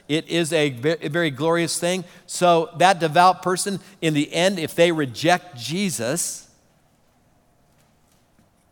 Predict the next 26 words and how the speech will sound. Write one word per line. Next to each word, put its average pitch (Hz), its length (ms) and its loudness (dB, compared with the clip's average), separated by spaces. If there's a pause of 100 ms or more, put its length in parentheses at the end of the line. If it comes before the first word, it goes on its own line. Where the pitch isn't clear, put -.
(800)
they'll 131 200 -2
spend 156 260 -6
an 147 80 -4
eternity 131 440 -6
apart 123 420 -2 (220)
from 113 340 -10 (100)
Jesus, 131 500 -6
apart 120 300 -6
from 110 160 -10
God, 117 260 0 (400)
out 156 200 8
of 170 120 -4
their 170 180 2
own 143 200 -4
choice, 123 420 -6
not 113 160 -8
because 107 300 -10
of 95 80 -16
God 98 280 -8
ch-, - 120 -18 (500)
God, 110 380 -10
God 107 220 -8
chose 123 220 -10
that 82 140 -12
for 85 120 -20
them. 76 220 -20